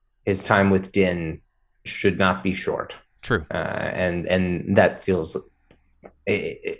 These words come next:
Speaker 1: it pr-, could provide a little bit of worry, but not gonna be too worried. You did mention the Ahsoka show. That's another,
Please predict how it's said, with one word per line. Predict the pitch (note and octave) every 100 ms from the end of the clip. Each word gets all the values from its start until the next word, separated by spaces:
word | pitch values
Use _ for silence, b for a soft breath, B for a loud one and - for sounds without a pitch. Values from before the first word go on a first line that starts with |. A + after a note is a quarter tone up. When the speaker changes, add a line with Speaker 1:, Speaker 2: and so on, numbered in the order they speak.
| -
Speaker 1:
it | G2+ -
pr-, | C3 B2 C3
could | - A3
provide | G3 F3 D#3 C#3+
a |
little | C3+ B2+
bit | A#2+
of | A2+
worry, | G#2+ G2+ F#2
but | G2 F2+ -
not | G#2 F#2+ F#2+
gonna | F2+ E2+ E2
be | E2+
too | -
worried. | E2 D#2+ D#2+ B B -
You |
did | A#2+ F#3+
mention | G3+ F3+ - D3+ B2
the | B2
Ahsoka | G#2+ C3 A#2+ A#2
show. | - G#2
That's | G2+ G#2 -
another, | A2 A2 G#2